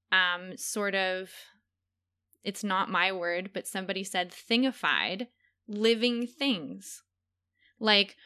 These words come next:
we've turned trees, living things, into objects rather than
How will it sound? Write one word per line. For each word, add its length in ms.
we've 400
turned 760
trees, 760
living 460
things, 520
into 760
objects 680
rather 600
than 520